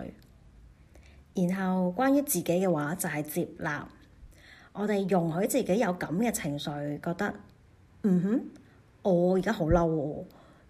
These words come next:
我覺得好唔公平喎，點解咩都係我做㗎？點解我啲同事唔使做呢啲嘢㗎？點解又係我加班啊？或者我明明冇做錯，為，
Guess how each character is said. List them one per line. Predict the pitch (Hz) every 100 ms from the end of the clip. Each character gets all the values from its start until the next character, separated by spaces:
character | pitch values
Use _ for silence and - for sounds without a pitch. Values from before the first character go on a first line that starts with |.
| -
我 | 180 170 170
覺 | 180
得 | 185 185 185
好 | 185 180
唔 | 190
公 | 156 175 180
平 | 180 139
喎， | - 143 139 180 - - -
點 | 180 175
解 | 180 151 160 175
咩 | 185 196 165
都 | 180
係 | 180
我 | 151
做 | 156 156 139
㗎？ | 147 160 - - - -
點 | 180
解 | 190
我 | 165
啲 | 180
同 | 208 147
事 | 151
唔 | 170 156
使 | 180
做 | 180
呢 | 165
啲 | 185 170
嘢 | 165
㗎？ | 165 165 -
點 | 175
解 | 185
又 | 196 156
係 | 165 156
我 |
加 | 170 170
班 | 175 170 170
啊？ | 156 156 - - - - _ _ - - - -
或 | - 180
者 | 180 175 185 -
我 | 185
明 | 185
明 | 160 160
冇 | 165
做 | 175 160
錯， | 165
為， | 160